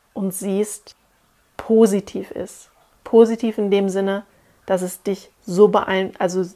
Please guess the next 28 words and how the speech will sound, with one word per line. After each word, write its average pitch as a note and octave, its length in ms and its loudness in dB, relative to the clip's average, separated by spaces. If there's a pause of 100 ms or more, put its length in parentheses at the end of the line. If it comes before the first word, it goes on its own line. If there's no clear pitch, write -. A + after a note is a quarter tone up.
(160)
die G#3 100 -2
Dinge A3+ 280 2
sind, G3 320 -4 (420)
die F3+ 80 -6
du G3 140 -2
gerne G3 320 0
sehen F#3 320 -4
willst. - 400 -10 (300)
Was G#3 260 -2
willst - 280 -6
du G3+ 180 -2
in F3+ 100 -2
deinem F3+ 260 -2
Leben E3+ 320 -6
haben? F3 260 -10 (400)
Hol G#3+ 180 6
dir G#3 140 -4
die F#3+ 140 -8
Dinge F3+ 380 -6 (100)
in F3+ 160 -8
dein F#3 260 -4
Leben, F3+ 360 -4
indem F3+ 320 -8
du F#3 80 -6
dich F3+ 220 -12
nur A3 280 2
mit G#3 200 -4
diesen F#3+ 200 -6